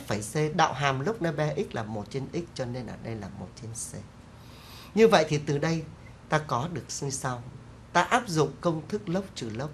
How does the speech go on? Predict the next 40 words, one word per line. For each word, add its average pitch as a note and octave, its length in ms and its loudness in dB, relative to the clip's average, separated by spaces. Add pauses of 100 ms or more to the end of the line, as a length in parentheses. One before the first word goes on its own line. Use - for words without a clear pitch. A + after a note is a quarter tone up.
(120)
là A2 140 -6
bằng F#2+ 160 -6 (160)
chia A#2+ 240 -4 (200)
log C3+ 120 -4 (120)
A A2+ 220 -8
trên G#2+ 260 -8
B. A2 40 -6 (840)
Thế G3+ 80 4
bây F#3+ 140 8
giờ D3 140 2
ở F#2 200 0
đây C3 160 0
chúng D3 120 -6
ta C3+ 100 -2 (120)
quan D3 260 0
tâm C#3+ 180 0
đến C3+ 180 -6
điều G#2+ 120 -6 (120)
này, - 100 -12 (200)
thầy E2+ 120 -8
gợi E2+ 200 -8 (120)
ý F2+ 80 -10 (200)
để F2+ 120 -6
về E2+ 240 -6
nhà F2 240 -8
chúng A#2+ 160 -10
ta G2 200 -8
làm. D#2+ 180 -14 (720)
C G3+ 400 6
thuộc - 140 0
khoảng C#3+ 460 2
từ B2 120 -6
B A#2 120 -4
đến C3+ 300 -4 (100)
A, B2 180 -12 (180)
tức C4 220 -6
là A#2 280 -2 (220)
C - 20 6 (880)
đi E3+ 240 6
trong D#3 160 -4